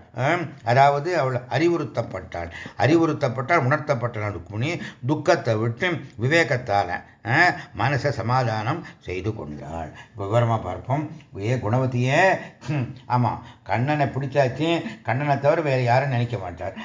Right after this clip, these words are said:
மா-, ருக்மிணி தாயார். அப்படியே வந்து அவள் தான் பதிவிரதை. அப்படிப்பட்டவளே சூரியனுடைய பிரகாசத்தால தான் கண் பார்க்கிறது. அந்த பிரகா-, ஒளியால தான் பார்க்கக்கூடிய, அ, வஸ்துவும், ஆ,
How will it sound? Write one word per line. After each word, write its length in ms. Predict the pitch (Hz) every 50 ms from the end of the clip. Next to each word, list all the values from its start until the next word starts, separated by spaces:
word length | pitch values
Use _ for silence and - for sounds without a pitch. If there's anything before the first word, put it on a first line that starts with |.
| - -
மா-, 380 | - 110 110 107 104 101 101 95
ருக்மிணி 340 | 95 104 101 104 113 110 101
தாயார். 380 | - 87 82 82 80 - - - - - -
அப்படியே 400 | 92 98 - 135 143 156 170 160
வந்து 260 | 151 156 165 190 185 - - -
அவள் 320 | - - 117 127 127 120 120
தான் 200 | 139 160 156 -
பதிவிரதை. 520 | 107 - 107 117 110 87 82 78 - 76 - - - - -
அப்படிப்பட்டவளே 720 | - - - - 107 - - 101 - 123 113 113 117 135 151 175 175 - - - - -
சூரியனுடைய 840 | - 180 214 214 202 190 180 175 165 156 143 147 143 147 147 147
பிரகாசத்தால 760 | 127 107 101 90 - 147 156 147 117 127 123 - 117 113 113 107
தான் 180 | 123 147 147
கண் 180 | - 110 123 123
பார்க்கிறது. 480 | - 87 87 85 - - 76 71 - - - _ - - - - -
அந்த 260 | - 117 151 175 175 190
பிரகா-, 440 | 185 - 165 156 - 156 151 143 135 123
ஒளியால 440 | 135 143 147 139 123 113 101 95 87
தான் 300 | 87 113 139 151 147 -
பார்க்கக்கூடிய, 600 | - 123 139 117 - 123 123 - 127 120 117 107 104 - 104 - - -
அ, 140 | - 107 104 101 98 90 87
வஸ்துவும், 760 | 87 98 110 107 - - - 139 135 123 127 156 180 196 202 196 - - - - - _
ஆ, 100 | 147 147